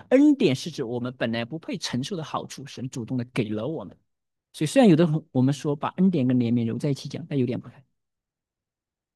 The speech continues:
对。在天主教里面也，也，也有一个叫垂怜颂，这是他们的敬殿曲，他们都要进去教堂敬拜之前，他们会唱的这首诗歌《垂怜颂》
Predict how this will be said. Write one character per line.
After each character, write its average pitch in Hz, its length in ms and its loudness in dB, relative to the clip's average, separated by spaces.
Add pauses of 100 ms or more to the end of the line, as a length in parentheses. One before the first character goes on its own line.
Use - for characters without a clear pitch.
(440)
对。 113 160 -8
在 - 160 -8
天 170 200 -2
主 156 80 -2
教 143 140 0
里 131 100 2
面 113 160 0
也， 113 80 0
也， 117 280 0
也 117 160 0
有 127 80 2
一 120 80 -6
个 123 80 -4
叫 113 180 -4 (480)
垂 - 300 0
怜 135 280 2
颂， 120 220 -10
这 139 100 -10
是 131 80 -8
他 127 140 -6
们 123 40 -4
的 117 60 -4
敬 139 280 -6
殿 120 200 -12
曲， - 240 -20
他 139 60 -16
们 135 80 -10
都 139 80 -12
要 135 100 -10 (400)
进 190 200 -2
去 143 160 -6
教 160 200 0
堂 127 160 -4
敬 156 200 -6
拜 131 100 -6
之 127 140 -12
前， 120 100 -8
他 117 80 -8
们 120 80 -12
会 127 80 -10
唱 147 180 -12
的 127 80 -6
这 123 120 -10
首 - 20 -10
诗 120 160 -14
歌 123 120 -10
《垂 120 260 -10
怜 131 360 0
颂》 113 240 -8